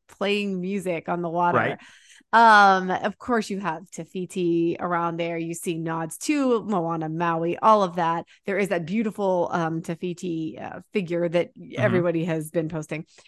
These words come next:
Speaker 1: Um, but it was so cool because, like, there's a, a spot where you stand and you get, you, like, do motions and you make the waves come up.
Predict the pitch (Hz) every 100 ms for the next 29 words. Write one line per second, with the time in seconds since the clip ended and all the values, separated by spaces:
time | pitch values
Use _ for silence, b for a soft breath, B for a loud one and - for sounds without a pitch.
0 | B - 202 196 175 175 180 _ _ _
1 | _ - 247 - 285 277 - - 285 294
2 | 277 269 247 202 208 180 170 202 214 208
3 | 185 - 175 - 214 208 185 170 - 240
4 | 233 226 226 220 b _ - 180 175 202
5 | - 190 185 160 - _ - 240 220 196
6 | 247 254 277 269 262 B - 202 214 208
7 | 233 - - 170 170 269 294 202 - 196
8 | 185 156